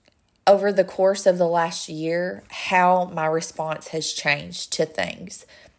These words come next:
becoming more aware. Even when you're in a bad spot, even when you're in a dark spot, even when you're going through a hard time, you can still be aware of, you may not be as slow to, um,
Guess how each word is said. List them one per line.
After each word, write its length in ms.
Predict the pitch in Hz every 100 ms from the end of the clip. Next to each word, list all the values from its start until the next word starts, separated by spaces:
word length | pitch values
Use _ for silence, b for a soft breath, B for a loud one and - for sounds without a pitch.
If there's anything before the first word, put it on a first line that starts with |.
| -
becoming 460 | 214 214 208 202
more 180 | 190 185
aware. 580 | 165 165 151 - - - _ _ _ _ - _
Even 280 | 240 254 262
when 160 | 240 208
you're 160 | 202
in 60 | 180
a 40 |
bad 220 | 165 156 160
spot, 340 | - - -
even 200 | - 175
when 140 | 185 175
you're 140 | 170
in 40 | 160
a 40 |
dark 200 | 147 131
spot, 380 | - - - -
even 160 | 175 185
when 100 | 180
you're 120 | 170
going 180 | 165 165
through 140 | 160
a 20 |
hard 220 | 160 147
time, 220 | 147 135 170
you 120 | 180
can 140 | 214
still 160 | 202 196
be 120 | 175
aware 400 | 143 139 - - _ _ _ -
of, 280 | 160 160 - B B B B B
you 180 | 170 190
may 160 | 202
not 280 | 180 165 -
be 500 | 175 165 156 147 - _ _ -
as 420 | 160 156 - - _ _ _ -
slow 600 | - - 180 170 165 160
to, 560 | - 156 156 147 147 160
um, 480 | 156 160 - -